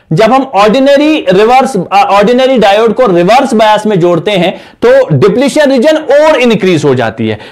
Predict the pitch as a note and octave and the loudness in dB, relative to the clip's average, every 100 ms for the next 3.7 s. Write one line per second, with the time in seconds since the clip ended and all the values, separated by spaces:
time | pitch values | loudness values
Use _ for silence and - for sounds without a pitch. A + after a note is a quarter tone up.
0 | - G#3+ C4 F3+ F#3+ C#4 C#4+ B3+ C4 A#3+ | -4 0 2 2 2 0 0 0 0 0
1 | G#3 B3+ C#4 C4 A#3+ C#4 - A#3 C4+ - | -2 -2 0 0 0 0 0 0 2 0
2 | A#3+ G3 A#3 B3+ B3 G3 A#3+ C4+ B3 A3 | 0 0 0 0 0 2 2 2 2 2
3 | C#4 B3+ F#3+ D#3+ C#3 A#2 | 2 2 0 0 0 -2